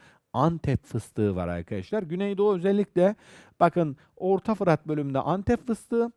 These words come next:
Dicle'de de daha sonra anlatacağım Siirt fıstığı. Yani fıstık tarımı açısından Türkiye'de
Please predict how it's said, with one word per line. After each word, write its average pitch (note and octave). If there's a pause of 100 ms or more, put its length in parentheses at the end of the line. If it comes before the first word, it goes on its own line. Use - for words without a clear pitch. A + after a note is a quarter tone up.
(420)
Dicle'de G#3
de E3
daha G3
sonra G3
anlatacağım F#3+
Siirt G#3
fıstığı. -
Yani A#2
fıstık -
tarımı C3
açısından F3+
Türkiye'de F3+